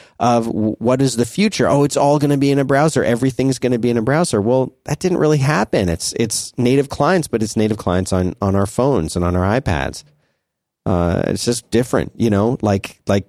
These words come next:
where does Mac O S ten really fit in for this? You said yourself that you, you know, your go-to device is an iPad. And more and more, I think people can do that. You know, the new version of the P S four that came out is a, a media center now.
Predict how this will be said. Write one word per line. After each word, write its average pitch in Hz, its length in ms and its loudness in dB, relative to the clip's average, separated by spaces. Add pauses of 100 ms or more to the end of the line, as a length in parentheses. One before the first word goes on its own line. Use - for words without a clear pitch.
(160)
where 110 300 2
does 120 180 0
Mac 113 260 0
O 113 60 4
S 110 140 0
ten 117 320 -2 (300)
really 113 360 2
fit 117 240 0
in 147 280 0
for - 180 -4
this? 76 240 -2
You 120 320 2 (340)
said 117 320 0
yourself 120 460 0
that 104 120 0
you, 98 300 0 (140)
you 110 100 -2
know, 95 80 2
your 98 220 2
go-to 104 960 2
device 110 520 0
is 101 120 0
an 104 80 2
iPad. 87 520 0 (460)
And 98 120 2
more 107 180 2
and 110 80 2
more, 120 220 2
I 110 40 2
think 110 220 -2
people 104 260 0
can 107 220 -2
do 113 220 0
that. - 340 -8
You 104 140 0
know, 101 180 2
the 123 140 0
new 107 160 2
version 113 320 2
of - 20 2
the 110 60 0
P 120 160 0
S 117 120 0
four 160 220 2
that 156 140 0
came 110 200 0
out 104 200 2
is 107 120 0
a, 104 200 2
a - 20 2
media 127 380 4
center 90 340 0
now. 82 380 -2